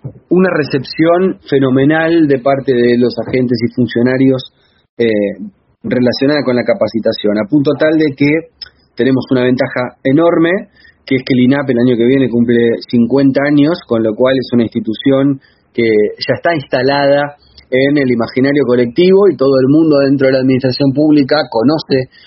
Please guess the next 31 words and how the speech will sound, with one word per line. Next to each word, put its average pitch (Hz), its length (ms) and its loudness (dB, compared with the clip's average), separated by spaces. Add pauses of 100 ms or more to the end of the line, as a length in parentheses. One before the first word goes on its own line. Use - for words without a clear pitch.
(160)
el 123 180 2
papel 127 400 0
del 127 160 4
inap 160 360 0
y 107 120 -8
sabe 147 320 0
de 127 60 2
la 113 100 2
calidad 117 400 2
de 135 80 0
sus 113 180 -8
productos 160 720 2
y 120 80 2
de 110 80 2
la... 107 160 2 (320)
Eh, 104 400 -12
eh, - 0 - (640)
profundidad 127 720 2
y 143 80 0
diversidad 127 800 0 (400)
de 135 400 2
las 104 480 0 (160)
actividades 131 320 0
formativas 127 720 0 (180)
que 117 140 -2
el 117 40 2
inap 131 200 2
ofrece, 147 640 -2 (560)
eh, 120 480 2
y 165 100 4
venimos 190 460 2